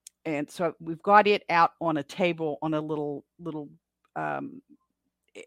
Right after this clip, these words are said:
area that I have some other period things like that in, in the, in the, here in the breakfast room.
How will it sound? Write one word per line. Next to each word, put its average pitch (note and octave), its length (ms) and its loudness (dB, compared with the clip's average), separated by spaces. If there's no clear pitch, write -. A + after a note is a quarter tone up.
area E3 420 -2
that D3+ 140 -2
I C3+ 60 0
have D3+ 260 -4
some D#3 220 -6
other C#3 320 -6
period D#3 540 -2
things C#3+ 320 -2
like C3 220 -4
that C#3+ 320 -4
in, C#3 400 -8
in C#3+ 220 -6
the, B2+ 260 -12
in C#3+ 160 -10
the, B2+ 140 -12
here D3 260 -8
in C3+ 120 -6
the B2+ 180 -10
breakfast D#3+ 340 -8
room. C3+ 140 -8